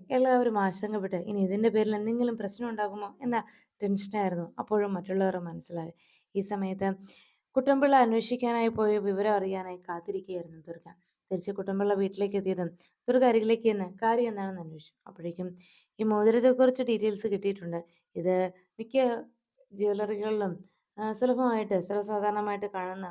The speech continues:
ഒരു ഡിസൈനാണെന്നും പിന്നെ ഓരോരുത്തരുടെ ആവശ്യപ്രകാരമാണ് ഇതിലെ കല്ലുകൾ മാത്രം മാറ്റി മാറ്റി കൊടുക്കുന്നതെന്നും പറഞ്ഞിട്ടുണ്ടെന്നും പിന്നെ ഇത് പ്രത്യേകിച്ച് ആരും ഇങ്ങനൊരു മോഡൽ, ആ,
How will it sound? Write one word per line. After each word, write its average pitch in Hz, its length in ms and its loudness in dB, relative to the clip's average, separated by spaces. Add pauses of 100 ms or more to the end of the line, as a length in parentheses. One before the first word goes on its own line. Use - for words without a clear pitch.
(120)
ഒരു 226 140 -2
ഡിസൈനാണെന്നും 190 640 -8 (440)
പിന്നെ 196 200 -4 (300)
ഓരോരുത്തരുടെ 226 480 4
ആവശ്യപ്രകാരമാണ് 226 920 0 (420)
ഇതിലെ 240 240 6
കല്ലുകൾ 240 420 2
മാത്രം 214 340 0
മാറ്റി 190 240 -2
മാറ്റി 202 220 -2
കൊടുക്കുന്നതെന്നും 185 720 -6
പറഞ്ഞിട്ടുണ്ടെന്നും 165 680 -12 (460)
പിന്നെ 190 160 -2
ഇത് 190 140 -2
പ്രത്യേകിച്ച് 214 520 2 (420)
ആരും 254 320 6 (920)
ഇങ്ങനൊരു 247 320 2
മോഡൽ, 226 340 0 (520)
ആ, 190 80 -4